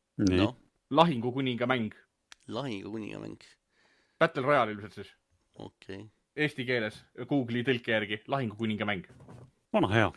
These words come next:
Speaker 1: Vana hea Google Translate. Temaga juba igav ei hakka. Hakkate
Speaker 2: Aga
Speaker 1: hommikul vestlema ja päev juba enne looja minna, kui, kui igav hakkab.
Speaker 2: Korraks mainib siis, äh, taas kord ära need enim teeninud, äh, mängud ära, et, äh, pub G on siis, äh, esimene,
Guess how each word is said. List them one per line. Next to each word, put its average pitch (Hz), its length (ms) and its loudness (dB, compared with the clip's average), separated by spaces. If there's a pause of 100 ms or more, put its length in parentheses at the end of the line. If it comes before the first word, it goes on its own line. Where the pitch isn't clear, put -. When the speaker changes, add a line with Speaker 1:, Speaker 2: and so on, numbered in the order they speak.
(520)
Speaker 1:
Vana 160 280 4
hea 92 220 2
Google 92 260 -2
Translate. 101 680 0
Temaga 101 400 2
juba 107 140 6
igav 98 240 4
ei 98 40 4
hakka. 104 280 -4 (1200)
Hakkate - 260 -4
Speaker 2:
Aga 147 240 4
Speaker 1:
hommikul 139 420 6
vestlema 92 460 2
ja 92 80 -4
päev 92 300 -2
juba 92 180 0
enne 95 120 0
looja 98 240 4
minna, 90 200 0
kui, 87 160 0 (140)
kui 104 180 0
igav 95 160 4
hakkab. - 240 -8 (360)
Speaker 2:
Korraks 190 340 -2
mainib 147 260 2
siis, - 220 -6
äh, 131 320 4
taas 147 260 2
kord 123 180 -4
ära 123 180 4
need 110 240 -2
enim 127 300 -2
teeninud, 107 500 -2
äh, 104 460 0
mängud 110 440 -4
ära, 98 180 -2
et, - 200 -14
äh, 104 280 -4 (100)
pub - 220 -2
G 143 220 -2
on 110 120 -2
siis, 110 240 -10
äh, 113 440 -4
esimene, 113 600 -4